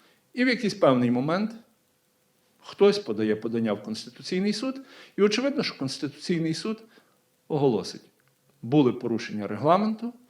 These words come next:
регламент — це закон України, а отже, цей закон є неконституційним, і ми повертаємося до чинності якого закону?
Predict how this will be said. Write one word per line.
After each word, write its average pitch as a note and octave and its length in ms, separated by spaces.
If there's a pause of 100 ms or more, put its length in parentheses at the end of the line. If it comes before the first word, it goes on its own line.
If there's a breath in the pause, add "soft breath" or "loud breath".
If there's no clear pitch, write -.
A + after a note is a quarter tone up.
(240 loud breath)
регламент — C3 540
це B2 100
закон A#2 300
України, B2 600 (580 loud breath)
а C4+ 120
отже, F3+ 440 (120)
цей D3+ 220
закон B2+ 340
є A#2 140
неконституційним, C#3 1000
і B3+ 60
ми C#4 120
повертаємося E3+ 680
до A#2+ 120
чинності B2 520
якого A3 360
закону? F#3 520